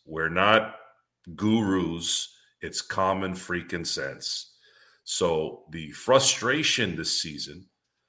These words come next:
has been more about bad decision-making by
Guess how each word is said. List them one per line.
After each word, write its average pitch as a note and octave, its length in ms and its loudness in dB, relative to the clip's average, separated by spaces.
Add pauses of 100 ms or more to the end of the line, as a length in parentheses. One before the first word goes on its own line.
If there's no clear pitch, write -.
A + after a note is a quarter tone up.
(600)
has G2 280 0
been F2 220 -2
more A#2 340 4
about F#2 560 4
bad A#2 340 4
decision-making F#2 1200 -2 (120)
by E2+ 500 0